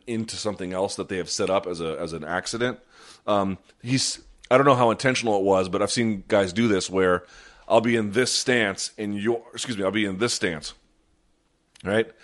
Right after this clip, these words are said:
So now I'll have my right hand back. I'll be orthodox.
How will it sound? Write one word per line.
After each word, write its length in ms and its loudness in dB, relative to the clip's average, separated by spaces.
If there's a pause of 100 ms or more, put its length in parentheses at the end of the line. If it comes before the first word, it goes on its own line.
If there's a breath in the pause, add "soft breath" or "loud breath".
(160 soft breath)
So 120 -10
now 140 0
I'll 60 -2
have 280 -2
my 160 0
right 220 6
hand 260 -2
back. 320 -2
I'll 80 0
be 140 0
orthodox. 640 -2